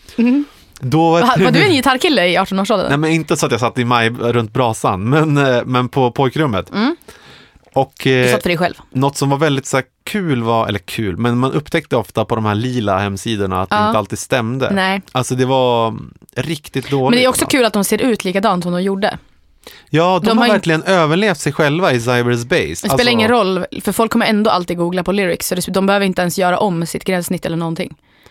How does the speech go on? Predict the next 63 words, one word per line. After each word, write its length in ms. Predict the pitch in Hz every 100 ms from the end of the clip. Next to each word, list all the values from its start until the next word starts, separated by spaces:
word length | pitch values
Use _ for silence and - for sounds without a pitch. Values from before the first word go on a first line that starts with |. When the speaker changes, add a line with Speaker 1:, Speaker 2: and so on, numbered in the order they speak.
| _ _ -
Speaker 2:
Men 120 | 135
jag 100 | 147
tycker 180 | 170 170
att 80 | 156
det, 200 | 160 147
det 160 | 135 147
borde, 320 | 156 151 -
det 160 | 135
har 120 | 151 170
ju 60 |
kommit 300 | 160 190 -
en 80 | 143
del 140 | 123
satsningar 580 | 113 127 - - 139 98
på 120 | 87
lyrics 500 | 104 110 98 98 - 104
hemsidor, 540 | 113 110 139 101 98
att 140 | 101 -
det 240 | 120 110
ska 160 | - 107
vara 100 | 107
så 100 | 110
här 80 | 113
interaktivt, 680 | 110 113 - - 120 87
att 80 | 87
man 100 | 104
ska 100 | 101
kunna 220 | 98 104
spela 880 | 101 - - 123 113 113 123 123 120 - _ -
Speaker 1:
Aha, 280 | 269 208 240
det 80 | 180
här 100 | 185
har 40 | 170
Speaker 2:
och 40 |
Speaker 1:
inte 120 | 135
jag 80 | 175
Speaker 2:
att 40 | 113
Speaker 1:
märkt. 100 | 87
Speaker 2:
texten 320 | 135 - 110
rullar 360 | 113 120 135 123
då 280 | 101 90 - _
i 200 | 110 110
rätt, 220 | 110 -
alltså 200 | 127 123
om 80 | 117
man 120 | 110
ska 160 | - 117
sitta 200 | 117 117
hemma 340 | 120 120 120
och 80 | 101
spela. 200 | - 214
Speaker 1:
Aha, 340 | 240 233 202 180
det 120 | 202
har 80 | 185
jag 80 |
inte 120 | 170 180
märkt. 280 | - - - _ - - -
Speaker 2:
Nej, 320 | - 113 -
men 160 | - 131
det 80 | 147
har 80 | 120
jag 220 | 113 92
märkt, 260 | 90 95